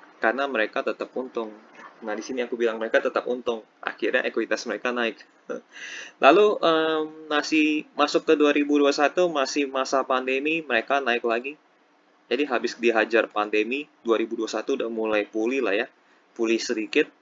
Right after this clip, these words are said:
kena gelombang delta di sekitar pas lebaran kali ya, gelombang deltanya, kuartal dua. Tapi mereka hebatnya bisa naik lumayan banyak. Dan laba bersihnya naik lagi lebih banyak, lebih tinggi dari dua ribu sembilan belas.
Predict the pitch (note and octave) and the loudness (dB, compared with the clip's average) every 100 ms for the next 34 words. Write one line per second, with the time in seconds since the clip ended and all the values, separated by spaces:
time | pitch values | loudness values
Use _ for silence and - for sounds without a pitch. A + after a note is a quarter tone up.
0 | _ _ - G#2 G#2+ A2 G#2+ G#2+ G#2+ G#2+ | _ _ -4 0 0 0 0 -2 -2 0
1 | G#2 B2+ B2+ A2+ G#2 - - G#2+ G2 G2 | 0 -2 -2 -4 -4 -8 -8 -4 -4 -4
2 | G2 _ _ _ G2 - G#2+ G#2 G2+ A#2+ | -8 _ _ _ -8 -6 -4 -2 0 0
3 | G#2+ G2 G2 G2 - G2 F#2+ F#2+ F#2+ F#2+ | -2 -4 -4 -6 -6 -8 -8 -10 -8 -6
4 | G2+ G2 A#2 _ _ _ _ _ G#2 G2+ | -6 -6 -8 _ _ _ _ _ -2 -2
5 | G#2 G#2 A2+ - - _ - _ _ - | -2 0 -2 -2 -8 _ -20 _ _ -2
6 | D#3+ D3 C3 C3+ D3 B2 A#2+ D3 D3 A#2+ | 0 0 0 0 0 0 -2 -2 -6 -4
7 | A2 G#2 G#2+ C#3+ A2 G#2 G2+ G#2 G#2 - | -4 -2 -2 -4 -8 -6 -8 -10 -18 -8
8 | G2 B2+ E3 _ _ _ - G3+ G#3 G3+ | -6 -6 -10 _ _ _ 2 4 2 -6
9 | _ _ C3 C#3+ D3 C#3+ C#3+ D#3 E3+ E3 | _ _ 0 2 2 0 -4 -2 -2 0
10 | C#3 C3 C3+ C3+ D#3 - B2 B2 A#2 A#2+ | 0 0 0 0 -2 -2 4 4 4 0
11 | A#2+ B2 C#3 - - B2+ A#2+ - C#3+ C#3+ | 0 2 0 -4 -2 0 0 -2 -4 -2
12 | E3 B2+ B2 D3 A#2 A2 A2 A2 A2+ - | 0 2 2 0 0 0 0 -4 -10 -8
13 | A#2 G#2+ G#2 G2+ - | -6 -4 -6 -8 -12